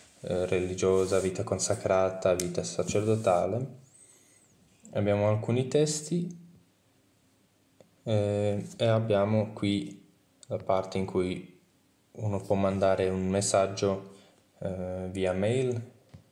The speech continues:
per così poter, eh,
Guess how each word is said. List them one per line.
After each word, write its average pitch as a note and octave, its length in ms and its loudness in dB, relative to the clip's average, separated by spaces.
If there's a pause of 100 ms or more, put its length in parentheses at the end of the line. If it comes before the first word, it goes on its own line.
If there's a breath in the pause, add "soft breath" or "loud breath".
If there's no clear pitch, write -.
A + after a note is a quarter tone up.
(500)
per - 400 -4
così G2+ 380 0
poter, A2 600 0 (540 loud breath)
eh, F#2+ 300 -2